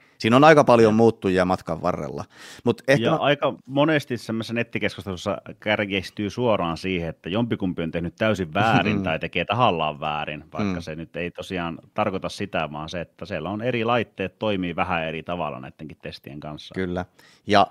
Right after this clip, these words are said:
Speaker 1: useinhan se argumentaatio on jossain tämmöisessä Android, Apple,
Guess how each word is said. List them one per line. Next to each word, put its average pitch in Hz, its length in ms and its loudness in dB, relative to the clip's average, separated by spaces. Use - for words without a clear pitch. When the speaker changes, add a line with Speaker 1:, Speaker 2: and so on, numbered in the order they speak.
Speaker 1:
useinhan 110 400 6
se 104 160 4
argumentaatio 98 760 2
on 95 80 0
jossain 95 280 2
tämmöisessä 98 520 4
Android, 98 460 4
Apple, 95 300 2